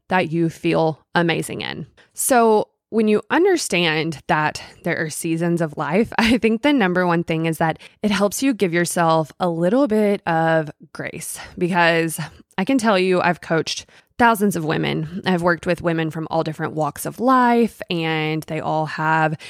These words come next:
different obstacles and different jobs and different home lives, and they come from different backgrounds, and they live in different parts of the world. And this applies to every single one of them. There are just these ebbs and flows of life. And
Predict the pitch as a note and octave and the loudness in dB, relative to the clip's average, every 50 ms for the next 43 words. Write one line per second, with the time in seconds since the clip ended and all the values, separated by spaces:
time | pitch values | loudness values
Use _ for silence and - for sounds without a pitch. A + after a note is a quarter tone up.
0 | - - - - E3 - F3 E3+ - - G3 G3+ F#3+ - - G3+ F#3 - - F3+ | -18 -10 -6 -6 -4 -2 -4 -2 0 0 0 2 0 0 -2 -4 -4 -4 -2 0
1 | F3 E3+ E3+ E3 E3 D#3+ D#3+ D#3+ D3+ - - F3 E3+ E3 D#3+ D#3+ D#3+ D#3+ E3 E3 | 0 2 2 4 4 2 2 0 -2 -4 -6 -4 -4 -2 -2 -2 -2 -2 -2 -2
2 | E3 F3 D#3 - F#3+ - - F#3 - E3 - G#3 G3+ G#3 G3 F3+ E3+ E3+ D#3 C#3+ | -4 -4 -6 -8 -8 -8 -6 -6 -4 0 0 2 4 4 4 4 2 2 0 -2
3 | - E3+ E3 D#3 E3 - F3 E3 D3+ - - - A3+ A3 G#3+ G#3 F#3+ F3+ E3+ E3 | -4 -6 -4 -4 -6 -6 -6 -8 -8 -6 -2 0 2 2 2 2 2 2 2 2
4 | D#3+ D#3 D#3 D3+ - - D#3+ D#3 D#3+ - - D#3+ D#3 - F3 E3 - D#3+ - F#3 | 2 0 -2 -4 -6 -8 -6 -6 -8 -6 -8 -8 -8 -6 -6 -6 -6 -6 -6 -6
5 | F3+ E3 - - A3 G#3+ - _ - G3+ F#3 E3+ E3 E3 E3 D#3 F#3 F#3+ F3 E3+ | -6 -4 -4 -4 -4 -4 -4 _ 0 0 2 2 2 2 0 0 0 0 0 2
6 | D#3+ F3 E3+ F#3 F3+ F3 E3+ E3+ - F#3 F3 F3 - F#3 F3 F3 - G3+ E3+ F#3+ | 2 2 2 2 2 0 0 0 -2 -2 -4 -4 -4 -4 -4 -4 -4 -4 -2 -2
7 | F#3+ E3+ F#3+ A3+ C4 B3 A3+ G3+ F#3+ F3+ - - G3 F#3 - - - - - - | -2 0 2 2 4 4 6 6 4 4 2 2 0 0 0 -4 -10 -16 -16 -18
8 | - - A3+ G#3 - A3+ - - A3 A3 A3 G#3+ - - - F#3 F3 G3 G3+ - | -10 -6 -4 -2 0 0 0 0 2 2 2 2 0 0 0 0 2 2 2 0
9 | - F#3+ F3+ F3 E3 D#3 F3 C4+ D4 G#3+ - - - - - - E3+ D3+ - - | 0 0 0 0 0 0 0 0 0 -2 -2 -4 -8 -8 -8 -10 -10 -10 -12 -16
10 | - - - - - - A3+ G#3+ - - G3+ G3+ G3 - - G3+ F3+ F3+ F#3 - | -20 -20 -20 -20 -6 0 0 2 2 2 2 2 0 0 2 2 4 4 2 0
11 | - - - - A#3 A3+ A3+ - - - E3+ E3 D#3 D#3+ D#3+ D#3 - - - - | -4 -10 -6 -2 0 0 0 0 -2 -2 0 2 2 2 0 -2 -6 -6 -4 -4
12 | E3+ D#3 - - E3 D#3+ D#3 D3+ D#3 D#3 D3 - - - _ _ - F3 E3 E3+ | -4 -4 -2 -2 0 2 2 2 2 0 -2 -4 -8 -10 _ _ -2 -2 -2 0
13 | E3+ A3+ B3+ - - F3 - _ - - - - _ _ _ _ - G3+ G3 F#3+ | 0 0 0 0 -4 -10 -14 _ -18 -20 -20 -20 _ _ _ _ 0 2 4 4
14 | F#3+ F#3 F#3 F3+ F3+ F3+ F3 F3+ | 4 4 4 2 2 0 0 -2